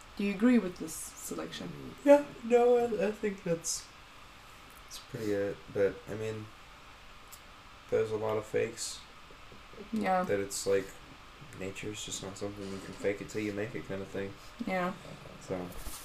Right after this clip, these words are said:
Speaker 2: it's just, you gotta get out there and actually do it,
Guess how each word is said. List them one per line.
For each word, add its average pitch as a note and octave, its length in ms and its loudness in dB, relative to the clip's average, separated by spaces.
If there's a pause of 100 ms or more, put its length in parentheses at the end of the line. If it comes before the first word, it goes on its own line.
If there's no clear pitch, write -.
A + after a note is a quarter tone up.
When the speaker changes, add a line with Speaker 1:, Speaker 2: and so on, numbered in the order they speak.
(1200)
Speaker 2:
it's - 160 -6
just, - 220 0 (1200)
you G#2 140 0
gotta G2 120 -2
get G2 120 0
out G2 180 0
there G2+ 140 0
and F#2+ 160 -6 (1500)
actually G2 300 -2
do G2+ 240 4
it, G2+ 120 0